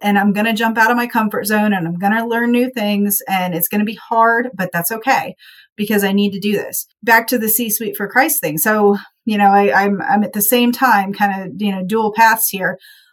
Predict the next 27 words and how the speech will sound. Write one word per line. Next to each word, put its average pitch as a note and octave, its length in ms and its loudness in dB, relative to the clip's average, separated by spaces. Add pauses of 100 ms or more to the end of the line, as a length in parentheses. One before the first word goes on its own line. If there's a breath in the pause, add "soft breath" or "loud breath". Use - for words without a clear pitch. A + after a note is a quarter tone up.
(580 soft breath)
working A#3 340 2
with A#3+ 220 0
Pete, A3+ 400 -2 (240)
getting G#3+ 300 0
things A3 300 -2
set G#3+ 160 0
up G3+ 260 2
to, G3+ 300 2
to G#3+ 140 -4
do G#3+ 140 -4
some G#3+ 260 0
work G#3 280 -2 (100)
for G3+ 360 2
a F#3+ 140 -2
neighboring G3+ 420 0
county. G3 640 0
And F#3 580 -4
so - 180 -8
the G3+ 160 0
C-suite G#3+ 520 -4
for G#3 120 -6
Christ G3+ 320 -2
conversation G3 720 -2
is, G3 340 -6 (380 loud breath)
is G3+ 140 -2
happening. G#3+ 640 2
And F3+ 240 -8